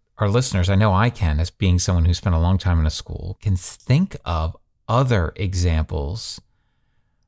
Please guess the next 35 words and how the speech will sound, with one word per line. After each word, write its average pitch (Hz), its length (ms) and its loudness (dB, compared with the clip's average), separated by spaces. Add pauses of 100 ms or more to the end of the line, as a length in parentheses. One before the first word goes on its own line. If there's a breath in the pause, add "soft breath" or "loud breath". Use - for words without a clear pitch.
(100)
where 117 140 0
that 110 340 0
same 107 640 2
type 95 640 -2
of 85 580 -2 (180)
situation 87 720 -2
emerged. 110 600 -2 (260)
One 113 220 4
that 110 120 2
no 101 200 4
one 104 320 2 (200)
planned 92 340 0
for, 87 440 -2 (160)
an 95 140 2
explosive 98 800 -2
reaction 90 840 -4 (280)
came 92 280 0
on 87 200 0
quickly. - 600 -8 (680 soft breath)
And 131 60 2
what 147 80 4
I 180 80 2
like 208 220 -2
so - 120 -2
much 208 160 0
about - 200 -2
the - 60 0
framework 104 540 0
is 85 160 -2
you're 95 80 0
starting 107 580 0
with 87 280 -2
questions. 87 760 -4
You're 101 120 0
s-, - 220 -8